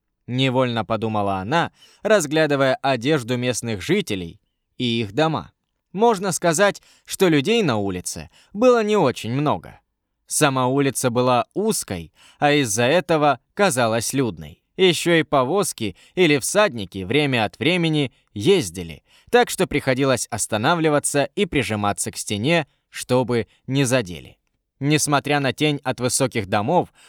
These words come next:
в городе было душно. Множество запахов из бедных домов смешивались вместе.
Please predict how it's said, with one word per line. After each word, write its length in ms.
в 120
городе 380
было 280
душно. 420
Множество 640
запахов 540
из 240
бедных 520
домов 480
смешивались 760
вместе. 580